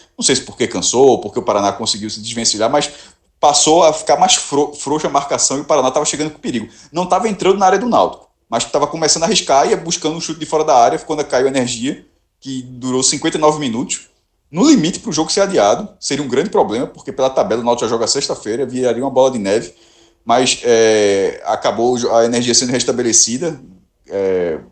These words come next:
e voltando à partida, seria natural, é, que o jogo caísse. Eu acho que os, os, os, foi pro Náutico, veja só, pro Náutico eu acho que foi melhor essa paralisação,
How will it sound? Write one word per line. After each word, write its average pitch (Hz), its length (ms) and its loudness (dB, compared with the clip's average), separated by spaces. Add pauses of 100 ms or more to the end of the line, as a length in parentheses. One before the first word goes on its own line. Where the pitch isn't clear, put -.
(120)
e 123 240 -2
voltando 139 340 2
à 139 40 4
partida, 143 440 -2
seria 240 320 2
natural, 175 800 2 (1300)
é, 104 840 2 (280)
que 277 120 -2
o 254 40 4
jogo 175 220 4
caísse. 135 640 0
Eu 202 120 2
acho 147 280 2
que 185 80 -12
os, - 180 -6
os, 143 420 -6
os, - 0 - (160)
foi - 140 -2
pro 359 180 -2
Náutico, 131 480 0 (680)
veja 190 160 4
só, - 140 2
pro 202 180 -4
Náutico 147 240 4
eu - 20 4
acho - 140 0
que - 80 -18
foi 180 100 -2
melhor 180 300 4
essa - 120 0
paralisação, 202 720 -4